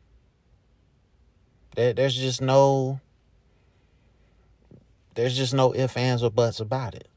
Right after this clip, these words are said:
Um, so, Florida State has got some decisions to make. Now, th-, all this talk about Florida State going to the S E C,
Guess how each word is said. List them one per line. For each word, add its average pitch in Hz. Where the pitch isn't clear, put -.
Um, 95
so, 113
Florida 143
State 160
has 123
got 135
some 139
decisions 135
to -
make. 85
Now, 104
th-, -
all 185
this 185
talk 139
about 110
Florida 131
State 123
going 117
to -
the 95
S 110
E 104
C, 110